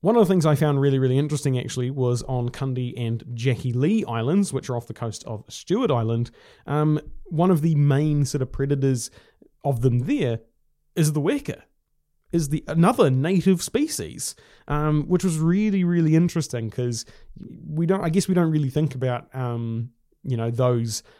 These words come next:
uh, n-, natural and normal interactions, or generally natural and normal interactions between predator and prey in New Zealand, uh, you know, uh, in the New Zealand bush and stuff. So,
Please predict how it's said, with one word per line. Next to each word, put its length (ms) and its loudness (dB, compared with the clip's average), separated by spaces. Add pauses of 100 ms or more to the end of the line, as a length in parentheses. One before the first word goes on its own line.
(180)
uh, 340 -2
n-, 340 -4
natural 680 0
and 220 -4
normal 460 0
interactions, 880 -4 (300)
or 200 0
generally 540 4
natural 460 -2
and 120 0
normal 340 0
interactions 580 -6
between 320 -8
predator 460 -4
and 120 -6
prey 280 -4
in 220 -4
New 120 -2
Zealand, 500 -4 (400)
uh, 720 -4 (720)
you 220 -6
know, 180 -4 (140)
uh, 220 -6 (880)
in 120 -2
the 80 0
New 100 0
Zealand 260 0
bush 200 2
and 100 0
stuff. 400 -12 (400)
So, 580 2